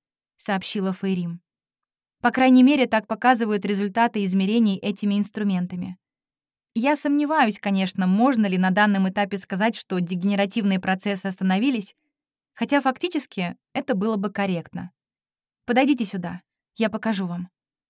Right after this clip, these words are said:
Она высвободила Озрика из липких щупалец дифрактора и жестом пригласила подойти к столу. Он склонился над её плечом,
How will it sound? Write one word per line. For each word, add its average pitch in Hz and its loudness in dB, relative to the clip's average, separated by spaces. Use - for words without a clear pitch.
Она 214 2
высвободила 202 -2
Озрика 220 -4
из 202 -6
липких 247 -2
щупалец 220 -4
дифрактора 196 -4
и 240 4
жестом 247 0
пригласила 196 -2
подойти 208 -4
к - -10
столу. 196 -6
Он 233 6
склонился 226 2
над 190 2
её 190 0
плечом, 254 -2